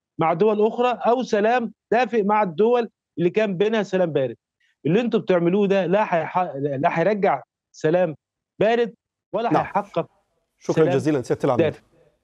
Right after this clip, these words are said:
Speaker 2: نعم،
Speaker 1: آه،
Speaker 2: بشكرك شكرا.
Speaker 1: أنا
Speaker 2: أنا، أنا
Speaker 1: زي
Speaker 2: متأسف
Speaker 1: حضرتك
Speaker 2: للمقاطعة.
Speaker 1: أتمنى
Speaker 2: مم.
Speaker 1: مسؤولين يطلعوا يقولوا كلام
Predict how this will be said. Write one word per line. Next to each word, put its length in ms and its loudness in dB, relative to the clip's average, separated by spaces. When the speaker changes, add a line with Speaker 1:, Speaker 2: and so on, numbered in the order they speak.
Speaker 2:
نعم، 160 -2
Speaker 1:
آه، 140 0
Speaker 2:
بشكرك 380 -2
شكرا. 280 0
Speaker 1:
أنا 0 -
Speaker 2:
أنا، 220 0
أنا 100 0
Speaker 1:
زي 60 0
Speaker 2:
متأسف 460 2
Speaker 1:
حضرتك 100 -4
Speaker 2:
للمقاطعة. 380 0
Speaker 1:
أتمنى 600 0
Speaker 2:
مم. 120 2
Speaker 1:
مسؤولين 680 2
يطلعوا 840 0
يقولوا 680 0
كلام 480 0